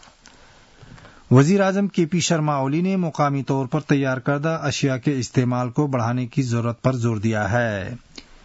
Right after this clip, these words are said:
نیپال کمیونسٹ پارٹی ایمالے کی ذیلی تنظیم فیڈریشن آف نیپال انڈسٹریز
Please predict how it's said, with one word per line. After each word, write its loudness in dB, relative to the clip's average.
نیپال 4
کمیونسٹ 0
پارٹی 0
ایمالے -2
کی -2
ذیلی 0
تنظیم -2
فیڈریشن -2
آف -2
نیپال 0
انڈسٹریز -2